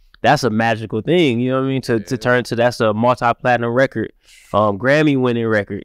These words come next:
Speaker 1: <laughs> You know what I mean?
Speaker 2: It
Speaker 1: So
Speaker 2: feels more like home than the studio too, though.
Speaker 1: Yeah,
Speaker 2: Kinda
Speaker 1: yeah.
Speaker 2: the energy of the record.
Speaker 1: Yeah.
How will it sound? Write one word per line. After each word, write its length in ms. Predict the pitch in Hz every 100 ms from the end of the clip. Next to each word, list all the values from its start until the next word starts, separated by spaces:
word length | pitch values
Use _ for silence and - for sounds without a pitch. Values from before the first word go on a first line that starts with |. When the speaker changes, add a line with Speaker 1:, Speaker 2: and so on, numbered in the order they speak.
| -
Speaker 1:
<laughs> 140 | -
You 140 | 214 170
know 80 | 170 160
what 80 | 160
I 160 | 147
mean? 180 | 151 151
Speaker 2:
It 40 | 196
Speaker 1:
So 140 | 135
Speaker 2:
feels 320 | 226 226 185
more 200 | 139 131
like 180 | 113 110
home 280 | 98 123 113
than 140 | 107 104
the 60 |
studio 480 | 101 - 113 107 101
too, 240 | 95 160 123
though. 220 | 98 95
Speaker 1:
Yeah, 420 | 120 120 110 107
Speaker 2:
Kinda 220 | 110 110 104
Speaker 1:
yeah. 240 | 113 107
Speaker 2:
the 140 | 104 107
energy 300 | 113 101 104
of 60 |
the 80 | 98
record. 360 | 107 117 101 101
Speaker 1:
Yeah. 200 | 104